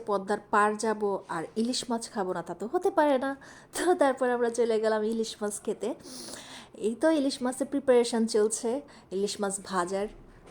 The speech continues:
আমরা বেশ কিছু মানুষ ছিলাম, তাই অনেকগুলো ইলিশ, আহ, ইলিশ মাছ নেওয়া হয়েছিল,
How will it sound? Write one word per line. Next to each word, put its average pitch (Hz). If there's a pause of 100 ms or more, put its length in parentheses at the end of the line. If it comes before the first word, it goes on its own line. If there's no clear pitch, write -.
(100)
আমরা 196
বেশ 240
কিছু 269
মানুষ 220
ছিলাম, 214
তাই 180
অনেকগুলো 196
ইলিশ, 180
আহ, 175
ইলিশ 185
মাছ 190
নেওয়া 190
হয়েছিল, 220